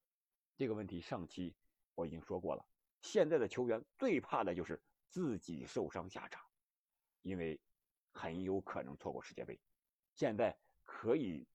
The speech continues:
看出来了，世界杯虽然还有一个月的时间，但是它的影响力是异常巨大的，对各支球队的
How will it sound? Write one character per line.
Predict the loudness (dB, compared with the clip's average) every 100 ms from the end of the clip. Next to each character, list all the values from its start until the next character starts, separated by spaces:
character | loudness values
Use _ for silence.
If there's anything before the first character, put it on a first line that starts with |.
| -8
看 | 0 0
出 | 2
来 | 0 0
了， | -2 _ _ _ -8
世 | 0 4
界 | 6
杯 | 8 6
虽 | 6 4
然 | 4 4
还 | 4 4
有 | 4
一 | 2
个 | 2
月 | 4 4
的 |
时 | 2 2
间， | 2 2 _ _ _ 4
但 | 4
是 | 4
它 | 0 2
的 |
影 | 4 4 4 2
响 | 6 6 6
力 | 2 0
是 | 0 -4 -4 _ -6
异 | -2 0 0
常 | 0 0 0
巨 | -2
大 | -2 -4 -6
的， | -14 _ _ _ _ _ _ -2
对 | 0 2
各 | 2 2
支 | 0
球 | -2 0
队 | 2 2
的 | 2